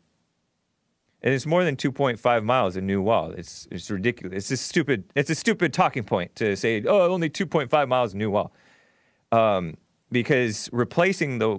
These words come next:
the old wall where it's porous and people can just get through, that's key. I mean, the places where there's already wall are perhaps the places that most need the wall, the, a real wall. Um,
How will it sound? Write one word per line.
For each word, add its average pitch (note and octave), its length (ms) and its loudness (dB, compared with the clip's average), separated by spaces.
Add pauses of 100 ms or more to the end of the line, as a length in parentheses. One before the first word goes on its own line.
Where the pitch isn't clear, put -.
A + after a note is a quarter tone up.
the A2+ 120 0
old E3 320 2
wall G#2+ 280 2
where A2 320 2
it's - 200 -2
porous E3 480 0
and G#2 100 -8
people A#2+ 220 -6
can A2 160 -8
just G#2 160 -2
get G2 180 -2
through, C3 320 -2 (300)
that's F3+ 260 0
key. A3 500 -2 (180)
I A#2+ 80 0
mean, C3+ 220 0
the B2 160 0 (140)
places D3 420 0
where B2+ 160 2
there's A2 220 0
already D3 360 2
wall G#2+ 340 2 (880)
are A2+ 160 0
perhaps B2+ 460 0
the A#2+ 140 0
places A#2+ 480 0
that A#2 100 4
most B2+ 280 0
need C#3+ 240 0
the A#2+ 80 0
wall, E2 340 -2 (840)
the, F#2 400 2
a F#2+ 160 2
real G#2+ 260 2
wall. F2 300 0 (880)
Um, G#2+ 720 4